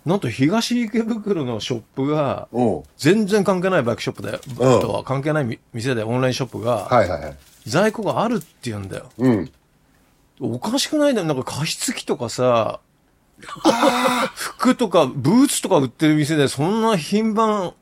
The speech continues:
Speaker 1: 当たるようなパーツ売ってると思えないのよ。
Speaker 2: わかった。
Speaker 1: しかもそれがね、一万五千円なんだよ。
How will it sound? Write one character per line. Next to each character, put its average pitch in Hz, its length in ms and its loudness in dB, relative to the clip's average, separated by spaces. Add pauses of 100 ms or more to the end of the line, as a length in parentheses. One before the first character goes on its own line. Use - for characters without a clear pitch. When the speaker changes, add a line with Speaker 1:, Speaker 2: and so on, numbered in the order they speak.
Speaker 1:
当 135 140 -2
た 202 120 2
る 202 120 2
よ 202 180 2
う - 20 0
な 147 140 2
パ - 240 -8
ー 123 40 -2
ツ 117 100 -6
売 120 60 -2
っ - 20 -4
て - 160 -8
る 220 60 -4
と 220 80 2
思 185 180 2
え - 20 2
な 185 80 2
い - 40 2
の 113 40 -2
よ。 104 240 -10 (720)
Speaker 2:
わ 104 120 -8
か 175 140 -2
っ - 80 -6
た。 - 260 -6 (260)
Speaker 1:
し - 140 -6
か 214 140 4
も 160 100 2
そ 151 140 0
れ 185 60 6
が 190 100 4
ね、 196 180 2
一 143 280 0
万 254 260 4
五 127 160 2
千 175 200 2
円 170 100 2
な 165 100 4
ん 123 80 0
だ 113 80 -4
よ。 110 80 -12